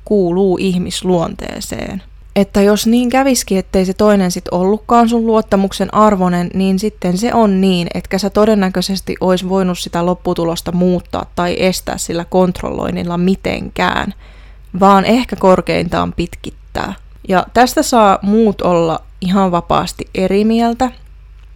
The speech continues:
mutta mä ite oon muutenkin sillä ajatuksella, että suhteissa pitäisi olla omasta valinnanvapaudesta, ja mä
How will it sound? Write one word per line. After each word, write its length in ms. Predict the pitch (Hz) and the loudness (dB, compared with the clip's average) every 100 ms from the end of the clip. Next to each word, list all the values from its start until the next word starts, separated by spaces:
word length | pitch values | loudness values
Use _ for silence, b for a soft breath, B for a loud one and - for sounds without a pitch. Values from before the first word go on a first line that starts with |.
| - - - | -20 -20 -2
mutta 340 | 190 185 - 185 | 0 2 2 0
mä 100 | 190 | 0
ite 380 | 254 285 262 | 0 2 2
oon 180 | 196 185 | 2 2
muutenkin 480 | 180 190 190 175 165 | 2 2 0 -2 -4
sillä 360 | - 175 175 180 | -4 -2 0 2
ajatuksella, 640 | 202 190 175 - 165 170 | 2 2 -2 -4 -4 -4
että 120 | 180 | -4
suhteissa 540 | 214 214 - 180 - 175 | -4 -4 -2 -4 -4 -8
pitäisi 340 | 180 180 - | -4 -4 -2
olla 280 | 190 185 175 - | -2 0 0 -2
omasta 520 | 233 247 208 - 160 | 2 2 2 -2 -2
valinnanvapaudesta, 1160 | 175 170 - - 151 - - - - - - | 0 0 -2 -4 -4 0 0 0 -4 -8 -6
ja 60 | 175 | -2
mä 200 | 180 | -2